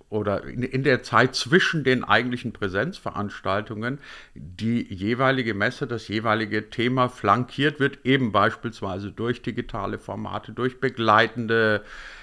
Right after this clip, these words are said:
Geschichten. Also, mir fällt auf zum Beispiel, dass die Medientage in München ganz früher mal eine Veranstaltung war, die fanden an drei Tagen in München statt. Punkt. So, und jetzt sehe ich, dass die eigentlich monatlich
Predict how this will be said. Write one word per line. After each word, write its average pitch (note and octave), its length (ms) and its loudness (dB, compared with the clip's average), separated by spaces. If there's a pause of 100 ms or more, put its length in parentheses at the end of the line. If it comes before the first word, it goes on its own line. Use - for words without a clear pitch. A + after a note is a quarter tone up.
(140)
Geschichten. - 680 2
Also, C3+ 260 4
mir C#3 340 2
fällt F3 240 4
auf - 240 6
zum C#3+ 140 -8
Beispiel, D3 240 0
dass C3 160 -6
die B2+ 60 -4
Medientage B2 720 2
in F#2+ 180 -4
München E3 380 -2
ganz B2 200 2
früher C#3 300 2
mal B2 180 4
eine B2+ 140 2
Veranstaltung B2+ 600 0
war, A2+ 100 0
die A#2+ 100 -2
fanden G2 300 0
an G2+ 100 -2
drei G2 220 -4
Tagen F#2+ 340 -2
in F#2 160 -4
München F2 320 -6
statt. - 380 -10
Punkt. G#2+ 340 -4 (320)
So, A#2+ 160 0
und G#2+ 240 0
jetzt D3+ 280 4
sehe A#2 360 0
ich, E3 140 -6
dass B2+ 180 -4
die - 140 -6
eigentlich A2+ 400 -6
monatlich D3+ 960 0